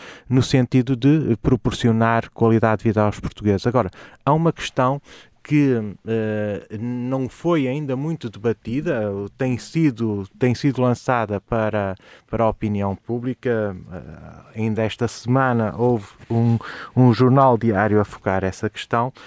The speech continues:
eh, tem a ver com as energias, e aí é que é o grande, a grande questão, eh, que continua em aberto e que o Chega segue atentamente,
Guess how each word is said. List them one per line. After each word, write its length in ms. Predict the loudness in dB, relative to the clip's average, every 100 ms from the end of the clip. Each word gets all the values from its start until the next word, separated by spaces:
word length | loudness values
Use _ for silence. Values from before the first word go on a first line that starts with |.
| -20 -4
eh, 200 | 0 0 2
tem 220 | 0 2
a 40 |
ver 220 | 2 0
com 320 | 0 0 0 0
as 440 | 0 0 0 -4 -14 _
energias, 800 | -2 0 0 -2 -6 -6 -8 -10
e 240 | -4 2
aí 320 | 2 2 -2 -2
é 80 | -2
que 120 | 0
é 40 |
o 60 | -2
grande, 540 | 0 -2 -2 -2 -4 -6 -18 -8
a 80 | -2
grande 340 | 0 0 -2
questão, 580 | -8 -12 -4 -2 -2 -4 -12 -20 -4
eh, 340 | 0 4 2 0 -4
que 360 | 2 4 2 -2 -12 _ _ _
continua 720 | 0 0 2 2 4 6 4 4
em 260 | 0 2 2
aberto 480 | 2 0 0 -2
e 60 | -6
que 360 | -4 0 2 2
o 100 | -2
Chega 460 | -2 2 2 2 -2
segue 420 | 0 0 2 0
atentamente, 880 | 0 0 2 2 4 4 2 0